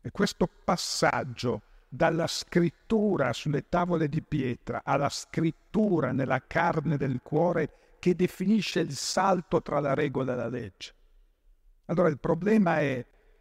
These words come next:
non tanto rispettare le regole, che sono, se ci pensiamo, le regole degli impedimenti esterni.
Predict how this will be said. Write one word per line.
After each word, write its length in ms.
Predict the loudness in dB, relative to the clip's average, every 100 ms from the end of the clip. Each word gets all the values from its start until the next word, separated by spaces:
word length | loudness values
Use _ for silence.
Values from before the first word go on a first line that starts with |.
| _ -6
non 320 | 0 2 2
tanto 460 | 2 2 2 2 0
rispettare 960 | 0 -6 -4 -4 _ -4 0 2 0
le 180 | 2 2
regole, 480 | 2 0 0 -2 -2
che 120 | -2
sono, 320 | -2 -2 -2
se 140 | -2 -4
ci 160 | -4
pensiamo, 640 | -4 -2 -2 0 0 2 0
le 180 | 0 0
regole 540 | 0 0 0 0 0
degli 300 | 0 0 -2
impedimenti 800 | -2 0 0 2 2 2 2 0
esterni. 840 | -2 -2 0 2 0 0 -4 -4